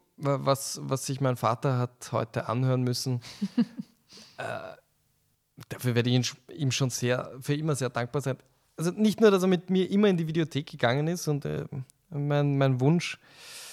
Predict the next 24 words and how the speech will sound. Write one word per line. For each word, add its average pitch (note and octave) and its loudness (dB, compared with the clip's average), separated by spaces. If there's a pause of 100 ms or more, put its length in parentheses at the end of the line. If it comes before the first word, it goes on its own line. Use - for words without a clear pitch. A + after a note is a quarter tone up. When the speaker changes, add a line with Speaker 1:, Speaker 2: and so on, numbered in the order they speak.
(480)
Speaker 1:
äh, D#3 -2
oder C#3+ 2
mein C3+ 4
Drang, C#3 2 (600)
alles D3+ 2
sehen D3+ 0
zu D#3+ -4
müssen, D#3+ -2
irgendwie D3 -2
immer D3+ 2
me-, C#3+ -4
befriedigt C#3+ -2
hat D#3 -2
und C#3+ -4
immer C#3+ 0
unterstützt C#3 -4
hat. E3 0 (880)
Also A#2 -2
die A2+ -4
Liebe B2+ 2
zur A2 -6
Mafia, A2 -2
zum, G#2+ -4
zum, G2 -10